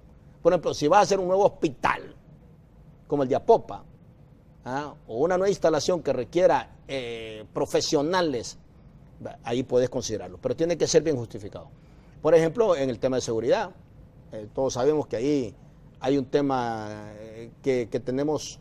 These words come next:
eh, que vamos bien, pero que tenemos que invertirle mucho más,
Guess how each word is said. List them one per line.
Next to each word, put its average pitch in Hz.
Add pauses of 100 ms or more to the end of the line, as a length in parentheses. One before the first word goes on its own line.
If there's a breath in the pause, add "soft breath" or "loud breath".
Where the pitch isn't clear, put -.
eh, 120
que 143
vamos 180
bien, 214
pero 156
que 123 (300 soft breath)
tenemos 160
que -
invertirle 156
mucho 196
más, 208